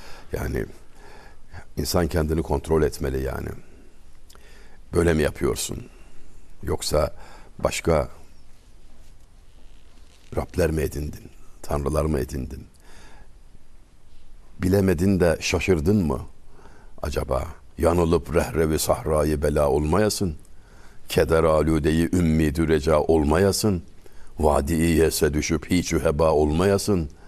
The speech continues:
Adem'e muttasıl ol ta ki cüda olmayasın. Secdeler eyle ki merdudi hüda olmayasın. Hayıftır şahiken alemde geda olmayasın. Hoşça bak zatın hakim zübde-i alemsin sen.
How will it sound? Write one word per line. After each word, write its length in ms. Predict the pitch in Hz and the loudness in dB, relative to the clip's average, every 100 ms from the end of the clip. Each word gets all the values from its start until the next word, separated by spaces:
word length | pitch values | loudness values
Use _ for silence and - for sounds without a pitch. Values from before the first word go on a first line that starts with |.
| - - - - - | -18 -18 -18 -18 -8
Adem'e 460 | - 71 67 78 73 | 0 2 4 2 4
muttasıl 540 | 78 73 78 71 76 | 2 0 0 2 2
ol 140 | 71 69 | 2 2
ta 240 | - 78 | 2 2
ki 180 | - 80 | 2 0
cüda 340 | 78 71 73 | 0 2 4
olmayasın. 760 | 69 73 82 98 92 104 95 78 - - - - | 4 2 2 2 2 2 0 0 -6 -20 -18 -8
Secdeler 640 | - 82 71 82 80 78 | 0 0 2 2 4 4
eyle 300 | 76 78 80 | 2 2 0
ki 160 | - 76 | 0 0
merdudi 640 | 80 69 82 78 78 76 | 2 2 2 2 2 0
hüda 300 | 76 76 76 | 2 2 2
olmayasın. 840 | - 78 78 104 101 - 95 76 - - - - - | 2 2 4 4 2 2 0 -2 -6 -16 -18 -18 -10
Hayıftır 560 | - 87 113 - 107 90 | 2 4 4 4 2 4
şahiken 600 | 95 87 80 80 90 78 | 4 4 2 0 0 2
alemde 540 | 82 82 85 80 80 | 2 2 2 2 0
geda 420 | 76 87 82 113 | 2 2 4 6
olmayasın. 720 | 110 98 92 87 80 120 143 135 - - - - - | 6 4 4 2 2 2 2 0 -10 -14 -16 -16 -2
Hoşça 420 | - - - 73 | 0 0 0 0
bak 160 | 71 - | 0 0
zatın 400 | 76 71 80 71 | 0 0 0 -2
hakim 340 | 67 71 64 | -2 -4 -6
zübde-i 480 | 71 64 64 69 71 | -6 -6 -2 0 2
alemsin 600 | 62 64 65 60 - 62 | 2 2 0 -4 -6 -8
sen. 320 | - 95 110 | -2 -2 -2